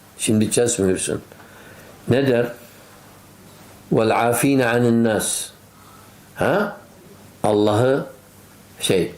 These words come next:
"Vel afîne anin nâs", affede olacaksın. Yani benim cezamı sonraya çevirmeyeceksin.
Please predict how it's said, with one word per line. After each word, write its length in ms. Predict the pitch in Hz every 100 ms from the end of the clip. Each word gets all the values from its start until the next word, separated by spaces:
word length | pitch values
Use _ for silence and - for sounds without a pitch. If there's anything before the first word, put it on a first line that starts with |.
| - -
"Vel 300 | 110 101 113
afîne 320 | 117 139 127
anin 320 | 123 123 127
nâs", 260 | 139 143 - - -
affede 460 | 123 131 - 110 95
olacaksın. 680 | 90 85 80 80 - - 87
Yani 340 | 104 117 98
benim 260 | 110 120 113
cezamı 440 | 110 110 113 120
sonraya 340 | 120 113 120
çevirmeyeceksin. 840 | 117 113 117 113 92 82 76 -